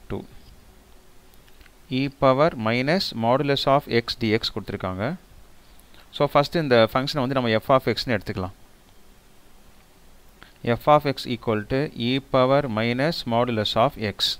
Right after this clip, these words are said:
அப்போ f of minus x போடுங்க. E power minus modulus of minus x. E power minus modulus of mi-, modulus-க்குள்ள மைனஸ் இருந்தா என்ன வரும்? அது பிளஸ் x-ஆ தான் மாறும். இப்போ பிளஸ் ஆயிருச்சா?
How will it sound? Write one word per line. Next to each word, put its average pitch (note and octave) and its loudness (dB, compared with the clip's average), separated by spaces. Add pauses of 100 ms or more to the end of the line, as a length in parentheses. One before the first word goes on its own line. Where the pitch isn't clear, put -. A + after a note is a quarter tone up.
(1000)
அப்போ A#2 0 (260)
f - -10 (100)
of D3+ 4 (140)
minus C#3 0 (120)
x - -6
போடுங்க. G2+ -4 (1000)
E - 0 (200)
power C#3 4 (200)
minus B2 0 (240)
modulus A#2+ 2 (100)
of C#3+ 0
minus G#2 -4 (140)
x. - -14 (1040)
E D3+ 0 (120)
power D3 6 (120)
minus C#3 2 (100)
modulus C#3 2
of C3 2
mi-, A2+ 0
modulus-க்குள்ள C#3+ 2
மைனஸ் C3+ 0
இருந்தா C#3 2
என்ன B2 4
வரும்? G2 0
அது G2 -8
பிளஸ் A2+ 2 (100)
x-ஆ A2 2 (100)
தான் F3+ -4
மாறும். F#2+ -2 (760)
இப்போ C#3+ -2
பிளஸ் A#2+ 0
ஆயிருச்சா? B2 4